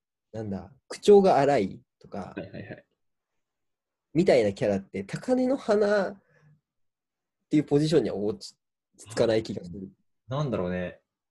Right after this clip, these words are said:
Speaker 1: 綺麗な人で終わるよね。
Speaker 2: <laughs> そうね。なんかそれは、そ-、そういうさ、なんか、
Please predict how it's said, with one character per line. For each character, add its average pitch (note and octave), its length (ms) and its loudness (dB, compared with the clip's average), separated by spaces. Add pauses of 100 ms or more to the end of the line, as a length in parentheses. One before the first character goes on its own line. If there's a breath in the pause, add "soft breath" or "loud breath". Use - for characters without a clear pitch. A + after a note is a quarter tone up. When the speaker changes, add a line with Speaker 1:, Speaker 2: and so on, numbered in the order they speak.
Speaker 1:
綺 F#3+ 140 -2
麗 F#3+ 140 6
な G#2 120 -2
人 A2 200 -4
で G2+ 80 2
終 F2+ 80 0
わ F2+ 80 -2
る F2 80 -2
よ - 60 -8
ね。 F2 240 -12 (840)
Speaker 2:
<laughs> - 920 2
そ A#2 160 0
う F2 40 -4
ね。 G2 260 -8
な D#3 80 2
ん D3+ 40 6
か C#3+ 60 4
そ A3+ 120 6
れ C4+ 80 4
は、 A#3 320 2
そ-、 A3 340 0
そ A3 140 2
う G#3 40 4
い G#3 60 2
う G3+ 60 4
さ、 F#3+ 160 4
な A2+ 100 0
ん G2+ 40 -4
か、 G2+ 200 -8